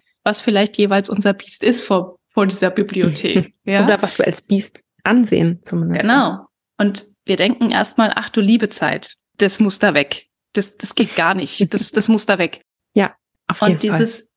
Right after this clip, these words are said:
Speaker 1: das zu dir holen und das Lieben lernen, ist dann genau das, was dieses Biest wieder zum Menschen macht und wo wir auch erkennen, "Hey, das ist ein Teil von mir. Ein Teil von mir ist der Türsteher für diese Bibliothek. Das ist doch wohl der Knaller.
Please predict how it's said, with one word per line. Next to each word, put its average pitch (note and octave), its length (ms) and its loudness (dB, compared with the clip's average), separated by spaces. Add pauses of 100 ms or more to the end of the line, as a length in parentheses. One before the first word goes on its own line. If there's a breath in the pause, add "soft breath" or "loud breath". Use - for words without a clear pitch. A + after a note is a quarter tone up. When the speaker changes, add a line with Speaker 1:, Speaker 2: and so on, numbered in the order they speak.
(120)
Speaker 1:
das C4 320 0
zu C4+ 140 0
dir B3 320 2
holen A3+ 400 0
und G#3 220 -4
das G3 180 -4
Lieben C#4 320 4
lernen, F#3 680 -2 (460)
ist G#3+ 180 -6
dann A3+ 180 2
genau G#3+ 340 2
das, G#3+ 340 -2
was G3 140 -6
dieses G3+ 380 -8
Biest A3+ 340 -6
wieder A3 400 0 (360)
zum G3+ 260 -4
Menschen C4 500 2
macht - 560 -2 (260)
und A3 120 -4
wo B3+ 120 2
wir A#3+ 160 0
auch A#3 100 -2
erkennen, A#3+ 400 0
"Hey, C4 320 2
das A#3 160 -4
ist - 200 -6
ein A#3+ 80 2
Teil C#4+ 320 -2
von A3+ 280 -2
mir. A#3+ 440 0 (500)
Ein A3+ 80 -4
Teil C4+ 220 0
von B3+ 260 2
mir D#4+ 240 4
ist - 180 -8
der B3+ 120 -2
Türsteher C4 680 0
für A#3+ 200 -2
diese B3 260 -2
Bibliothek. A3+ 840 -2
Das G3 120 -6
ist - 180 -4
doch G#3 160 -2
wohl G3 120 0
der F#3 140 -2
Knaller. B3+ 540 0